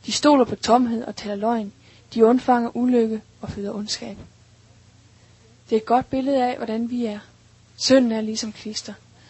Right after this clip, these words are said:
Vi er pakket helt ind i den. Vi kan prøve at sige, "Nu vil jeg tage al synden eller klisteret væk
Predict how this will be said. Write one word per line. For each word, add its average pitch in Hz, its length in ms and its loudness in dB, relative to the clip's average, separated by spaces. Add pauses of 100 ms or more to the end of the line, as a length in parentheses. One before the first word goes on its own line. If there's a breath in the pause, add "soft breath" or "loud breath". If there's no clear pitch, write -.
(120)
Vi 240 60 -4
er 240 60 -2
pakket 240 340 0
helt 294 320 -4
ind 247 160 -6
i 233 180 -4
den. 202 100 -12 (600 soft breath)
Vi 269 100 2
kan 311 120 2
prøve 233 260 4
at 226 60 2
sige, 220 360 -4 (480 soft breath)
"Nu 247 140 2
vil 269 100 6
jeg 247 120 6
tage 220 180 -2
al 233 160 -2
synden 240 360 -2
eller 196 160 -12
klisteret 220 460 -10
væk 214 280 -14